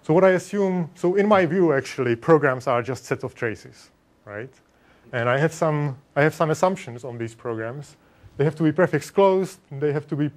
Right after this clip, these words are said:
properly started. That means that the start action is really start. It has, it has to be first. And properly unlocked, that means that you don't, on each monitor, you don't have, you, you don't unlock it more,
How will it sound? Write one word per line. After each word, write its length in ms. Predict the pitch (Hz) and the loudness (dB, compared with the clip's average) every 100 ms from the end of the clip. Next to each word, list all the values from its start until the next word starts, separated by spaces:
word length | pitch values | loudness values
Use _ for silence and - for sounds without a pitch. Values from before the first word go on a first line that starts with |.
| - _ | -12 _
properly 380 | - 165 170 156 | -2 0 0 0
started. 380 | 147 156 156 147 | 2 2 2 2
That 140 | 139 | 0
means 200 | 139 139 | -2 0
that 140 | 139 131 | 0 0
the 80 | |
start 300 | 120 - 139 135 | 0 4 4 2
action 260 | 131 131 | -4 -4
is 140 | 131 139 | -2 0
really 180 | 131 | 0
start. 340 | 117 151 117 107 | 0 2 2 0
It 80 | 110 | -4
has, 200 | 113 - | -6 -8
it 140 | 123 | -4
has 160 | 127 117 | -4 -4
to 80 | 123 | -6
be 100 | 107 | -8
first. 420 | - 120 104 - _ _ _ _ _ _ _ _ _ _ | -4 -4 -4 -12 _ _ _ _ _ _ _ _ _ _
And 500 | 135 123 123 131 131 | -2 0 0 -2 -4
properly 360 | - 170 165 160 | -2 2 2 2
unlocked, 520 | 160 165 147 147 - | 2 4 2 2 0
that 160 | 135 135 | -4 -2
means 260 | 135 135 | -4 -2
that 140 | 127 120 | 0 0
you 180 | 131 135 | 0 2
don't, 400 | 143 165 160 160 | 0 -2 -8 -4
on 160 | 156 180 | -4 -2
each 220 | 156 - | -4 -2
monitor, 420 | 139 131 131 117 | -2 -2 -2 -2
you 120 | 117 | 0
don't 220 | 113 135 | 0 0
have, 360 | 123 123 120 - _ - | 2 -2 -4 -12 _ -10
you, 160 | 120 - - | -10 -10 -6
you 80 | 139 | 0
don't 200 | 143 135 | 2 2
unlock 360 | 131 123 117 | 0 0 -2
it 120 | 123 | -6
more, 400 | 117 120 117 110 | -2 0 0 -2